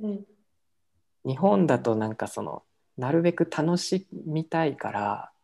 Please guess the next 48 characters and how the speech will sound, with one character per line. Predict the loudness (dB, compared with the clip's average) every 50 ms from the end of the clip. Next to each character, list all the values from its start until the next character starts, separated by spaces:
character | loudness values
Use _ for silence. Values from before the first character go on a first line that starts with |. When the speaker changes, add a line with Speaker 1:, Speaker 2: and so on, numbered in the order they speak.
| _ -10
Speaker 1:
う | -10
ん。 | -8 -8 -10 -14 -18 _ _ _ _ _ _ _ _ -8
Speaker 2:
仲 | -6 -6 -2 0 0 2
い | 4 2 2
い |
人 | 0 -2 -6 -4 -4
だ | -4 -2
け | 0 0 2
で | 2 2
や | 0 -2
り | -4 -6
た | -8 -8 -8 -8
い | -8 -12 -16 _ -20
み | -18
た | -18
い | -18 -20 -20 _ _ _ -8
な。 | -6
Speaker 1:
う | -6
ん | -6
う | -8 -10 -10 -10
ん | -10 -10 -8
う | -6
ん | -6 -6 -6 -8 -8 -10
う | -10
ん。 | -10 -14 -18 _ _ _ _ _ _ _ _ _ _ _ _ _ _ _ _ _ _ _ _ _ _ _ _ _ _ _ _ _ _ _ _ -4
Speaker 2:
で、 | -2 0 0
な | 0 -2 -4
ん | -6
か、 | -6 -4 -4 -4 -4 -4 -8 -10 -12 _ _ _ _ _ _ _ _ _ _ _ _ _ _ _ _ _ _ _ -8
「じ | -4 -2
ゃ | 0 2 2 2 0 0 -2
あ、 | -6 -8 -14 _
あ | -8 -6
な | -6 -4 -2
た | -2 -2
が | -2 -2 -4
こ | -4 -4
れ | -4 -2
持 | -4 -6 -8
っ | -10
て | _ -6 -6 -4
き | -4 -6
て、 | -4 -4 -6 -6 -6 -8 -12 -14 -18 _ _ _ _
じ | -12 -10 -10
ゃ | -10 -8 -10 -12 -14 -18 -20 _ _ _
あ、 | -14 -10
あ |
の、 | -10 -10